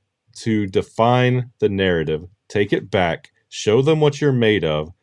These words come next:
Are you what the media is now calling, like, an epic collapse? Like, after Nathan MacKinnon did everything for your team, you collapse and you leave him out to dry like that? Or are you the team that had a perfect January,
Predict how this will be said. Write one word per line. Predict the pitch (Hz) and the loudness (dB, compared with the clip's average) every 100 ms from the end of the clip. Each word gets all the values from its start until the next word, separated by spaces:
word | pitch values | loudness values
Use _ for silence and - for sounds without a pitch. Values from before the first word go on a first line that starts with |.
| _ _ _ | _ _ _
Are | 101 104 | 0 2
you | 101 127 147 143 120 | 2 2 4 2 2
what | 123 117 - | 2 2 2
the | 113 | 0
media | 117 113 113 | 0 2 2
is | 98 | 2
now | 104 | 0
calling, | 98 104 107 117 120 113 _ | 0 0 2 2 -2 -6 _
like, | 98 90 | -4 -2
an | - | -2
epic | 107 107 123 | -4 -2 -4
collapse? | - 98 101 120 - | -2 2 4 2 0
Like, | 92 85 - _ _ _ _ _ _ _ _ _ _ _ _ | -4 -4 -8 _ _ _ _ _ _ _ _ _ _ _ _
after | - 107 135 139 110 | -6 -2 0 2 0
Nathan | 107 127 131 | 2 0 2
MacKinnon | 127 117 127 113 | -2 0 -2 0
did | 101 - | -2 0
everything | 117 123 123 131 123 | 0 2 2 0 -2
for | 127 | -2
your | 110 | -4
team, | 98 107 110 110 | -2 -2 -2 -4
you | 98 | -8
collapse | - 90 95 107 - | -8 0 2 2 0
and | - 95 87 | -10 -10 -10
you | 95 | -12
leave | 98 110 104 | -4 -2 -2
him | 98 | -2
out | 98 | -6
to | - | -6
dry | 78 82 101 | -6 -2 0
like | 113 113 | 0 0
that? | 135 135 - _ _ | 2 2 0 _ _
Or | - 180 202 | 0 2 4
are | 156 | 2
you | 151 147 | 4 2
the | 135 | 2
team | 135 135 127 | 0 0 2
that | 123 - _ _ | 0 -2 _ _
had | 117 | 2
a | 117 104 | 2 0
perfect | - 113 120 95 | 0 0 0 -2
January, | 113 104 104 101 98 95 92 90 | 0 0 0 -2 0 2 0 -4